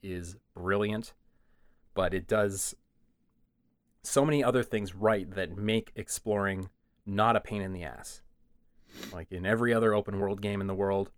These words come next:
or in the last five years or so, there's just random roving bands of bad guys everywhere, and they always know where you are, and you're always in combat. And that's terrible.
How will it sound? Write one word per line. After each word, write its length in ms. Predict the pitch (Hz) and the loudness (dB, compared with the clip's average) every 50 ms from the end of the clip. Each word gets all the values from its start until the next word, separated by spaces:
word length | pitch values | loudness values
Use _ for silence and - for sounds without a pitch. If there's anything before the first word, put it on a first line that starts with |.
| _ _ _ _ _ - - _ - | _ _ _ _ _ -20 -20 _ -10
or 240 | 104 95 98 95 104 | -6 -4 -2 0 0
in 100 | 104 101 | 0 0
the 80 | 98 92 | -2 -2
last 360 | 95 95 95 95 90 - - _ - | 0 0 2 2 0 -2 -6 _ 0
five 320 | - 113 101 98 95 92 | 2 4 4 4 4 2
years 300 | 98 101 107 104 104 101 | 2 2 4 4 4 2
or 80 | 107 95 | -2 -2
so, 360 | - - 110 107 104 101 - _ _ _ _ _ _ _ _ _ _ _ _ - | -2 0 0 0 0 -2 -4 _ _ _ _ _ _ _ _ _ _ _ _ -4
there's 180 | 113 113 107 - | -2 -2 0 4
just 400 | - 127 117 110 - - - - _ _ - | 4 4 4 4 2 -4 -8 -14 _ _ -6
random 680 | 101 104 107 110 113 110 107 107 104 104 101 95 - - | 0 4 4 4 4 4 2 0 0 0 -2 -4 -6 -6
roving 480 | 104 104 107 113 113 98 104 101 98 | -2 2 4 6 4 4 2 0 -2
bands 420 | 92 - 104 107 107 104 101 90 - | 0 2 2 2 2 2 0 -2 -4
of 240 | - 107 101 92 - | -4 -6 -6 -4 0
bad 240 | 101 101 107 107 | 0 0 0 0
guys 320 | 101 95 92 90 90 87 - - | 0 -2 -2 -2 -2 -4 -6 -4
everywhere, 500 | 117 117 117 110 101 92 95 90 92 98 - | -4 -2 0 -2 -2 0 0 0 0 -2 -2
and 120 | 104 98 92 | -4 -4 -2
they 120 | 98 107 | -2 -2
always 480 | - 107 107 113 110 107 101 98 92 92 | 0 2 2 4 4 4 2 0 0 -2
know 100 | 101 98 | -4 -4
where 140 | 95 98 95 | -4 -4 -4
you 200 | 95 98 95 95 | -4 -2 -2 0
are, 320 | 95 95 92 90 95 104 - - | 0 2 2 0 0 -2 -6 -8
and 120 | 110 98 | -8 -4
you're 200 | 95 98 101 - - | -2 -2 -4 -2 0
always 360 | 110 110 104 104 95 87 85 | 2 2 4 4 2 0 -4
in 120 | 90 90 87 | -6 -8 -6
combat. 560 | - 104 98 90 85 85 82 - - - _ _ _ _ _ _ _ _ _ _ | -6 -6 -6 -6 -6 -8 -8 -10 -10 -12 _ _ _ _ _ _ _ _ _ _
And 120 | - 101 98 | -8 -4 -2
that's 200 | 98 92 - - | -2 -2 -2 -4
terrible. 440 | - 107 98 90 82 - - - | -4 -4 -4 -4 -4 -8 -12 -16